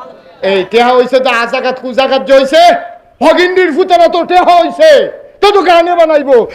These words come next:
তে তো জীবনে মাহফিল দিত না, ঠিক কিনা কও? ফগিন্ডি যোগিন্ডির ঘর টেহা হইলে,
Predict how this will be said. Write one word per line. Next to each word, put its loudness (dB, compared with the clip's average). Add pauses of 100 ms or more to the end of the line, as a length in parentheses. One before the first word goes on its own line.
(100)
তে 2
তো 2
জীবনে 2
মাহফিল 0
দিত -4
না, 2
ঠিক -4
কিনা -2
কও? -6 (1500)
ফগিন্ডি 2
যোগিন্ডির 0
ঘর 4
টেহা 2
হইলে, 0